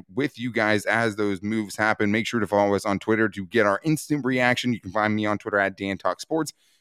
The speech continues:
and David Drogmeyer on Twitter at Drotalksd. And we'll be retweeting all of our takes as these deals go down on our show account at Locked On L A C on Twitter. But make sure to subscribe to the Locked On Chargers YouTube channel as things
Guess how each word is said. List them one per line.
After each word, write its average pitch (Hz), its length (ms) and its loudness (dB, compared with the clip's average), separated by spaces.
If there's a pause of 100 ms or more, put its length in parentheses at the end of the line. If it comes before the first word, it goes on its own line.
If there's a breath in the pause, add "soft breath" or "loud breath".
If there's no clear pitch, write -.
(100)
and 175 180 4
David 135 240 4
Drogmeyer 113 400 2
on 101 60 2
Twitter 104 200 2
at 98 160 4
Drotalksd. 95 800 0
And 90 80 -2
we'll 90 120 -2
be 92 100 -6
retweeting 101 580 -4
all 92 160 2
of 90 80 -2
our 92 100 0
takes - 280 -6
as 87 220 -4
these 90 200 -14
deals 92 380 -4
go 92 180 -4
down 90 300 -8 (360)
on 151 200 6
our 135 120 8
show 131 280 2
account 110 280 0
at 104 300 4
Locked 98 320 0
On 92 180 2
L 85 140 2
A 85 80 -4
C 95 300 -4
on 87 180 -6
Twitter. 95 380 -2 (280)
But 160 120 6
make 170 120 6
sure 175 120 0
to 151 80 2
subscribe 139 380 0
to 123 40 0
the 120 60 2
Locked 117 240 4
On 117 120 4
Chargers 101 300 0
YouTube 107 320 -4
channel 101 300 0
as 104 240 2
things 107 320 0